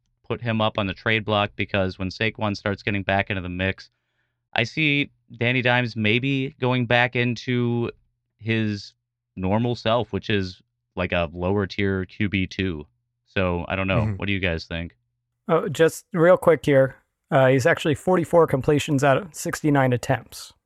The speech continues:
Speaker 3: Just wanted to
Speaker 2: There you
Speaker 3: clarify
Speaker 2: go.
Speaker 3: that.
Speaker 2: Sixty-nine throws,
Speaker 3: There you
Speaker 2: which
Speaker 3: go.
Speaker 2: is
Speaker 3: Yeah.
Speaker 2: e-, exceedingly nice.
Speaker 3: Yeah,
Speaker 1: Sorry,
Speaker 2: Um,
Speaker 1: I,
Speaker 3: sixty-four percent.
Speaker 1: I, I read sixty-nine. I stopped reading. I apologize. Nice save, John. Thank you.
Speaker 3: <laughs>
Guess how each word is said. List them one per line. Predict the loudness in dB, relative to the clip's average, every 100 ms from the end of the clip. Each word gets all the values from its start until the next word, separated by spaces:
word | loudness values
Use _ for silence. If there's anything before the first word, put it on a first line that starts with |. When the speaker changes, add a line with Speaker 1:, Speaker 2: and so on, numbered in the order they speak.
| _
Speaker 3:
Just | 0 2
wanted | 2 4
to | 4
Speaker 2:
There | 6
you |
Speaker 3:
clarify | 4 0
Speaker 2:
go. | -2
Speaker 3:
that. | -8 _ _ _ _ _ _ _ _ -20 -6
Speaker 2:
Sixty-nine | 0 0 2 2 4 2
throws, | 0 0 0 0
Speaker 3:
There | 2 4
you |
Speaker 2:
which | 4 4
Speaker 3:
go. |
Speaker 2:
is | 2 0
Speaker 3:
Yeah. | -2
Speaker 2:
e-, | -2
exceedingly | -4 -2 -2 0 2 4 2
nice. | 0 -4 0
Speaker 3:
Yeah, | 4 4
Speaker 1:
Sorry, | 4 6 6 8
Speaker 2:
Um, | 8
Speaker 1:
I, |
Speaker 3:
sixty-four | 8 6
percent. | 2 4 4 2 -4 -2
Speaker 1:
I, |
I | 2
read | 2 0
sixty-nine. | -2 -4 -2 -2 0 2 2 0
I | -2
stopped | -6 -14 2 4 4 2
reading. | -4 -2 -2 -2
I | -4
apologize. | -2 -2 -2 -4 -8 -8 -2
Nice | 0 0 -2
save, | -2 -2
John. | -2 -6 -4
Thank | -4 -2
you. | -4 -8 _ -6
Speaker 3:
<laughs> | -4